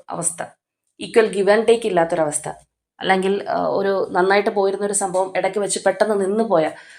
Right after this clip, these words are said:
ആ, സ്റ്റക്കായി പോയി നിൽക്കുന്നൊരവസ്ഥയാണ് നമുക്ക് കാണാനായിട്ട് കഴിയുന്നത്. അപ്പൊ ഇവിടെ തീർച്ചയായിട്ടും നിങ്ങളുടെ വ്യക്തിയുടെ ഭാഗത്ത് നിന്ന് ഒരു ഡിസ്ഹോണസ്റ്റി ഉണ്ടായതായിട്ട് തന്നെ നല്ല രീതിയിൽ വിസിബിൾ ആണ്.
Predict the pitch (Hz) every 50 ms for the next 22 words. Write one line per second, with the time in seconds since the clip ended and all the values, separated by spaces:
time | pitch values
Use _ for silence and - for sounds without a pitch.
0 | - _ _ _ - - 170 170 165 165 - - 208 208 - 220 220 214 202 202
1 | 190 190 185 175 170 - 185 175 175 180 170 165 - - - 180 160 160 165 170
2 | 160 156 170 170 170 160 151 147 151 151 147 147 143 151 147 147 139 143 - -
3 | - - _ _ _ _ _ _ _ _ _ _ _ _ _ _ _ _ _ _
4 | _ _ _ _ _ _ - 247 247 254 254 262 262 254 254 254 254 - 277 262
5 | 269 277 254 247 226 226 233 247 247 240 247 226 - - - 208 - 226 220 208
6 | 196 190 190 190 190 202 190 196 190 196 190 185 185 185 - - - 190 185 190
7 | 185 - 220 208 190 175 175 175 175 175 185 180 185 185 196 185 170 170 170 180
8 | 185 - - - _ _ _ _ - - 196 214 240 247 247 262 254 254 247 240
9 | 233 220 208 - - 185 180 170 165 156 143 - -